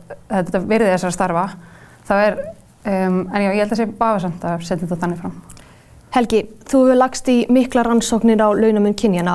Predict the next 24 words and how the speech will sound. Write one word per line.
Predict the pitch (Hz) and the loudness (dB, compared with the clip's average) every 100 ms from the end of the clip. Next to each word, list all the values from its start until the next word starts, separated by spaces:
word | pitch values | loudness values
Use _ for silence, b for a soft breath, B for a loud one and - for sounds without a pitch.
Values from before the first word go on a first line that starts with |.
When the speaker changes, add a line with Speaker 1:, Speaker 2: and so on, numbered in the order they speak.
| 185 | 2
Speaker 2:
og | 196 185 - - | 2 0 -4 -4
gagnrýnt | - - - 240 202 220 | -4 -4 -2 0 0 0
þá | 220 | 0
sem | 214 220 | 0 0
vilja | 220 214 | 2 2
meina | 220 226 208 | 2 2 0
hann | 220 | 0
sé | 226 208 | -2 -2
til | 202 | -2
staðar. | - 233 233 170 196 - B B B B - | 0 2 2 0 -4 -8 B B B B 2
Eh, | 202 202 | 4 4
þú | 202 214 | 4 2
hefur | 214 | 4
meira | 226 | 2
að | 226 | 2
segja | 220 | 2
vísað | 226 240 | 2 2
til | 240 226 | 2 2
þess | 226 | 2
að | 214 214 226 | 2 4 4
launamunur | 240 233 226 220 | 4 4 2 0
kynjanna | - 247 233 226 | 2 4 4 2
sé | 240 226 | 2 2
hindurvitni. | 196 262 302 285 190 190 - 147 | 4 4 4 2 0 -2 -6 -6